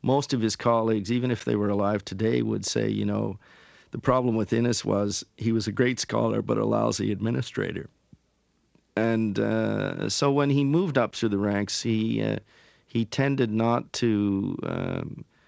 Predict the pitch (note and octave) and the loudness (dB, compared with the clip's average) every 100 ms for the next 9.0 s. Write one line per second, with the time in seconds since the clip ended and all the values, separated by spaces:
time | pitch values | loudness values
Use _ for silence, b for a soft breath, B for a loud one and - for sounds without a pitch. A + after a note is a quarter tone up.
0 | b b - A2 A#2 A2 G#2 - - - | b b -2 0 0 0 -2 -2 -6 -2
1 | A#2+ A#2+ B2 - - E2+ A2 G2+ G#2+ G2 | 0 0 -2 -6 -6 -4 -2 -2 -2 -2
2 | G2+ - F#2+ G2+ - G2 F#2 F2+ F2 - | -2 -2 -2 -2 -2 -4 -2 -2 -4 -2
3 | G2+ G2 F#2 F#2 F2+ b b b b b | 0 0 0 -2 -6 b b b b b
4 | b b - G#2+ G#2+ A2+ A#2+ - - G2+ | b b -2 0 2 2 2 0 0 0
5 | G2 - - _ _ - A#2+ G2+ - G#2 | 0 -4 -20 _ _ -2 0 0 0 -2
6 | G2+ G2 F#2+ F2 - - F#2 F#2 E2+ F#2 | 0 0 -2 -2 -2 -2 0 0 -2 -2
7 | F#2 F2+ G2 - D#2+ - G2 - F#2 F#2+ | -2 -2 -4 -6 -6 -6 -6 -6 -4 -4
8 | F#2 - F#2 G2+ G2+ A#2 G2+ G2 F#2 F2 | -4 -6 0 2 2 0 -2 -2 0 -2